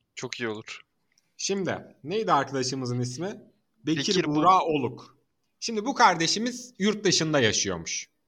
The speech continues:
Speaker 2: Tamam mı? Türkiye'de de bir kız arkadaşı varmış. Sömest-, uzak mesafe ilişkisi yaşıyorlarmış yani. Sömestr tatilinde kız arkadaşının yanına gelmiş. On gün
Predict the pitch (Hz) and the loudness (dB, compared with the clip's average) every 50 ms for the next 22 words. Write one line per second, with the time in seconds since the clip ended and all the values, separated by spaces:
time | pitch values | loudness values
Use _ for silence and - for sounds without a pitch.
0 | _ _ _ - 151 185 208 175 127 95 - - - _ _ _ _ _ _ _ | _ _ _ -2 0 0 0 -2 -2 -4 -8 -12 -16 _ _ _ _ _ _ _
1 | _ _ _ _ _ _ _ - - 254 220 - - 185 170 180 196 208 196 202 | _ _ _ _ _ _ _ -4 -4 -2 -2 0 0 2 2 4 4 4 4 2
2 | 196 196 185 170 165 160 156 - 156 143 139 131 - 143 123 101 92 92 87 85 | 2 2 6 6 6 6 6 4 0 2 2 2 4 4 4 2 2 0 -4 -8
3 | - - - - _ _ _ _ _ _ _ _ _ _ _ _ _ _ _ _ | -10 -12 -12 -14 _ _ _ _ _ _ _ _ _ _ _ _ _ _ _ _
4 | _ _ _ _ _ _ _ _ _ - - 202 233 240 226 208 - - - - | _ _ _ _ _ _ _ _ _ 0 4 6 6 6 6 4 2 -2 -4 -10
5 | - 175 180 196 208 180 - 156 123 123 135 131 185 185 160 147 - - 131 - | -2 -2 6 8 8 8 8 4 4 4 4 4 4 4 2 2 0 0 0 2
6 | 147 110 90 - - 92 87 85 85 85 80 - - - 85 78 78 - - _ | 2 2 2 2 0 0 0 0 -2 -2 -4 -6 -6 -6 -6 -10 -12 -14 -20 _
7 | _ _ - _ _ _ _ _ _ _ - - 233 247 247 226 233 208 190 175 | _ _ -20 _ _ _ _ _ _ _ 2 4 6 6 6 6 4 2 0 4
8 | - 185 180 170 165 - 156 156 175 202 220 220 226 202 185 175 156 151 - 151 | 8 8 8 8 6 4 -2 -2 0 0 0 0 0 6 6 6 6 6 2 -2
9 | 156 151 - 196 208 214 208 196 190 185 180 180 165 135 120 104 95 90 90 90 | -2 0 0 -2 0 0 0 0 0 2 2 2 2 4 4 4 2 2 -2 -8
10 | - - - - _ _ _ - _ _ _ _ 196 214 214 196 170 151 165 202 | -8 -10 -10 -14 _ _ _ -20 _ _ _ _ 2 4 4 4 4 2 0 0
11 | 202 196 - - | -2 -6 -12 -20